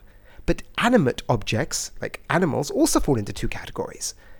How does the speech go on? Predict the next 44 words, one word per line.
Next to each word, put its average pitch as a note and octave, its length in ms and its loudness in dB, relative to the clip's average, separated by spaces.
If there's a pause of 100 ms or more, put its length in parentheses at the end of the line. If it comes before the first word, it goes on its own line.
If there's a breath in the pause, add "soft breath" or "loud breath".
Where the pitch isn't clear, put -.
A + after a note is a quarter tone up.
Things F#3 260 2
by D3 140 0
their C#3 120 2
very B2+ 200 2
nature A#2+ 400 0
that G#2 100 -2
are G2+ 80 -6
docile, B2 600 -2
and G3 100 -4
things G3 280 0
by G3 140 0
their F#3+ 100 2
very F#3 200 -2
nature E3 340 0
that F3 100 2
are G#3 60 2
dangerous. G3+ 680 0 (600 soft breath)
You C3+ 100 -4
can B2+ 120 -4
either C3 220 0
own A2+ 100 0
a G#2 60 -8
cow D3 500 -2 (160 loud breath)
or E3+ 120 4
you D3+ 80 -2
can F#3 260 8
own G#2+ 180 -2
a C#3+ 40 -4
tiger. A#2 680 0 (540 soft breath)
And E3 120 4
responsibility A#3 800 0
differs - 640 0 (240)
to - 80 -8
how B2 320 0
obviously F3+ 400 0
you C#3+ 80 2
should - 220 0
watch - 280 2
these B2 160 -2
things. - 480 -6 (320 loud breath)
So - 140 0
just - 260 -6
to C3 60 -8
recap, - 460 -6